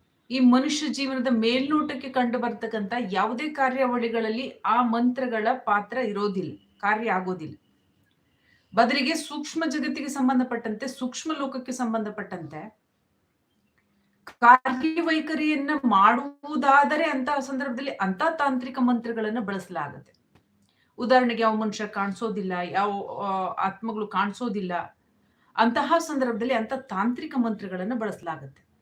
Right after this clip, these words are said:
ಇಲ್ಲಿ ನೀವು ವೈದಿಕ ಮಂತ್ರಗಳನ್ನ ಹೇಳ್ತಾ ಇದ್ರೆ ಆ ವೈದಿಕ ಮಂತ್ರಗಳನ್ನ ಯಾವಾಗ ಯಾವ ಕಾರಣಕ್ಕೆ ಬಳಸ್ಬೋದು? ಈಗ ನೀವು ಒಂದ್ ವೇಳೆ ಶಿವಪ್ಪನಿಗೆ ಸಂಬಂಧಪಟ್ಟಂತೆ, ನಾರಾಯಣ ಸ್-, ನಾರಾಯಣನಿಗೆ ಸಂಬಂಧಪಟ್ಟಂತೆ, ಗುರುಗಳಿಗೆ ಸಂಬಂಧಪಟ್ಟಂತೆ,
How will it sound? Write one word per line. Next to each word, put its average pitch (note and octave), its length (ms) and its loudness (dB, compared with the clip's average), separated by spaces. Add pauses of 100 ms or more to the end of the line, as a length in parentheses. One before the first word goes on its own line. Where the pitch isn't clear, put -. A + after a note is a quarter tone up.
(1400)
ಇಲ್ಲಿ D4 380 4
ನೀವು D#4 280 2
ವೈದಿಕ B3 440 4
ಮಂತ್ರಗಳನ್ನ D4 680 0
ಹೇಳ್ತಾ B3 520 2
ಇದ್ರೆ F#3+ 420 -2 (1000)
ಆ B3 80 10
ವೈದಿಕ C4+ 460 4
ಮಂತ್ರಗಳನ್ನ C4 640 0
ಯಾವಾಗ A3 560 4
ಯಾವ G3+ 220 2
ಕಾರಣಕ್ಕೆ G3 520 -2
ಬಳಸ್ಬೋದು? D#3+ 580 -12
ಈಗ G3+ 180 -8
ನೀವು C4 280 0
ಒಂದ್ A#3+ 280 2
ವೇಳೆ A#3 600 -2
ಶಿವಪ್ಪನಿಗೆ A#3 480 -4
ಸಂಬಂಧಪಟ್ಟಂತೆ, F#3+ 720 -10
ನಾರಾಯಣ F#3+ 460 -4
ಸ್-, - 200 -16 (420)
ನಾರಾಯಣನಿಗೆ A3 440 0
ಸಂಬಂಧಪಟ್ಟಂತೆ, F3+ 760 -8
ಗುರುಗಳಿಗೆ G#3 460 -4
ಸಂಬಂಧಪಟ್ಟಂತೆ, E3+ 1120 -14